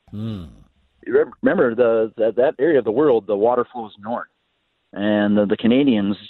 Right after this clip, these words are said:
Speaker 2: they, they screwed up and didn't open the dam up enough, so the water levels are crazy high. We're talking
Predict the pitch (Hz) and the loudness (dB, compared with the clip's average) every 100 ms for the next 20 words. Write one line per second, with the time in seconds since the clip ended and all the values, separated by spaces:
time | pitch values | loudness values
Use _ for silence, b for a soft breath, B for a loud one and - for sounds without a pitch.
0 | _ - 104 107 101 107 - - 117 123 | _ -10 0 0 2 0 -2 -2 0 2
1 | 135 101 113 113 110 101 104 117 107 98 | 0 0 0 0 -2 -2 -2 0 -2 -2
2 | 95 90 - 107 98 90 101 135 117 101 | -4 -6 -2 0 0 0 0 2 0 0
3 | 98 101 95 90 90 B B B B - | -4 -2 0 -2 -4 B B B B -2
4 | 131 139 104 95 95 95 98 104 120 123 | 0 0 -4 -6 -4 -4 -4 -2 0 -2
5 | 110 104 90 82 | -2 -4 -6 -8